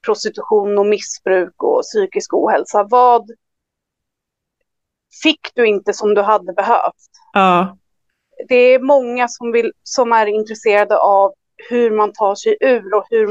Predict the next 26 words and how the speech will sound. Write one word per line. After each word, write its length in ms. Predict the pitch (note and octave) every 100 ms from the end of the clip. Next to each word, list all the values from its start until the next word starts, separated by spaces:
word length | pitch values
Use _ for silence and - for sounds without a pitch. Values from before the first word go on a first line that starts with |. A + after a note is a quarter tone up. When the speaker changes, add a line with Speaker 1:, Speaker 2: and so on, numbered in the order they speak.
| G#3+
Speaker 1:
man 280 | G3 G3+ - _ _ _ _ _ _ _ -
på 60 | A3
ett 160 | -
bättre 480 | C4 B3 _ G#3+ A3
och 100 | G3
lättare 460 | G#3+ G#3 - G3+ G3
sätt 280 | - B3+ - _
kan 260 | A3+ G3+ G3
hjälpa 720 | B3 G3 E3+ - C#4+ B3+ G3+ - -
kvinnor 440 | G3 F3+ F3 F#3
som 200 | - G#3
är 180 | A3+ A3+
utsatta. 680 | F#3+ - C#4 - - - - _ _ _ _ _ _ _ _ _ _ _ -
Speaker 2:
Mm. 240 | G#3+ G3 -
Speaker 1:
Vad 160 | A#3+ A#3
är 100 | A3+
det 80 | G#3+
som 200 | A3 F#4+
saknas 680 | C4 A3 F#3 - C4+ B3+
i 20 | G#3+
samhället 760 | A3+ G3 F#3+ B3 A3+ - -
och 100 | A3
från 200 | - G3+
Speaker 2:
Mm. 40 | G3
Speaker 1:
olika 320 | F#3+ F3+ F#3
instanser? 760 | G3 - F#3 F3 - F#3+ D3+